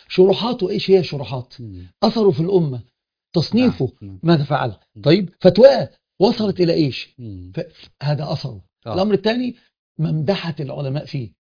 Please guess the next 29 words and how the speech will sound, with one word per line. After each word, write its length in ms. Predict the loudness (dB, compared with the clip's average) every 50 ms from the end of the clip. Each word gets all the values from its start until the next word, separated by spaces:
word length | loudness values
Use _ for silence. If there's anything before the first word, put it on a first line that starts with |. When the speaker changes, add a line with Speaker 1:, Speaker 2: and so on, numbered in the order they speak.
| -10
Speaker 1:
اللي 100 | -6 -4
هم 280 | -2 0 0 0 0 -2 -6 -14 _ _ -2
المتقنين. 580 | 0 2 2 0 0 2 2 2 4 2 0
Speaker 2:
جميل، 420 | 0 -2 -2 -4 -4 -4 -8 -10 -8
جميل. 160 | -4 -2 0
Speaker 1:
آه. 260 | 0 2 0 0 -2 -4 _ _ -6
Speaker 2:
آه. 80 | -4 0
Speaker 1:
ف- 40 | 0
Speaker 2:
يعني 460 | 0 0 0 -2 -2 -2 -2 -2 -2
هنا، 280 | -2 -2 -2 -4 -6 -8 _ _ -6
عفوًا 240 | -6 -6 -4 -4 -4
يا 60 | -4
دكتور، 460 | -4 -6 -4 -2 -2 -2 -2 -4 -8 _ _ _ _ _ _ _ _ _ -8
وإنما 360 | -8 -6 -4 -4 -2 -2 -2 -2
العلم 220 | 0 0 -2 -2
الخشية. 420 | -2 -4 -4 -6 -6 -4 -6 -8 -8 -6 -4
Speaker 1:
نعم. 300 | -2 -2 -2 -2 -6 -10 -14 _ _ _ _ _ _ _ -4
Speaker 2:
العالم 340 | -2 0 2 2 2 2 0
الذي 160 | 0 0 0
يخشى 300 | 0 -2 -2 -6 -8 -8
الله. 300 | -6 -6 -4 -2 -2 -2 -2
Speaker 1:
أحسنت. 380 | -4 -6 -6 -6 -6 -6 -10 -14 -20 _ _ _ _ _ _ -2
Speaker 2:
ليس، 180 | 2 2 4 6
Speaker 1:
بالتالي. 320 | 6 6 6 4 2 -2
Speaker 2:
ليس 180 | -2 -2 -2 -4
كالذي 280 | -4 -4 -2 0 0 0
Speaker 1:
بالتالي. 220 | 2 2 2 4
Speaker 2:
يظهر، 460 | 4 2 2 0 0 -2 -2 -2 -2
عفوًا، 500 | -4 -4 -4 -6 -4 -4 -4 -4 -4 -6